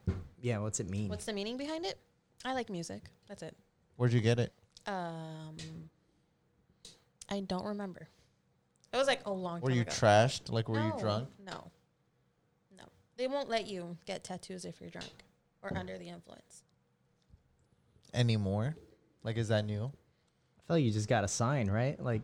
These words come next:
Speaker 2: Yeah,
Speaker 1: sign
Speaker 2: you have
Speaker 1: that
Speaker 2: to
Speaker 1: you're
Speaker 2: sign
Speaker 1: not drunk.
Speaker 2: something. Yeah.
Speaker 1: Or the sign that you're sober enough to, to make the decision.
Speaker 2: Yeah.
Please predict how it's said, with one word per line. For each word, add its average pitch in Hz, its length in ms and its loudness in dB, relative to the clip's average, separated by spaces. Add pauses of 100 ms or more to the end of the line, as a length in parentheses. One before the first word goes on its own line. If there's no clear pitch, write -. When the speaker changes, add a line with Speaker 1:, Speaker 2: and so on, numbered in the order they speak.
(160)
Speaker 2:
Yeah, 214 120 0
Speaker 1:
sign 123 100 8
Speaker 2:
you 120 40 6
have - 20 -
Speaker 1:
that 117 120 8
Speaker 2:
to 120 60 10
Speaker 1:
you're 117 80 8
Speaker 2:
sign 107 140 6
Speaker 1:
not 127 120 4
drunk. 120 220 6
Speaker 2:
something. 185 160 -2 (140)
Yeah. 175 240 -2 (680)
Speaker 1:
Or 127 100 6
the 123 100 4
sign 120 280 4
that 113 100 4
you're 113 120 4
sober 120 340 4
enough 117 280 2
to, 110 200 2
to - 160 -4
make 110 180 2
the 113 60 2
decision. 120 560 2 (160)
Speaker 2:
Yeah. 170 240 -8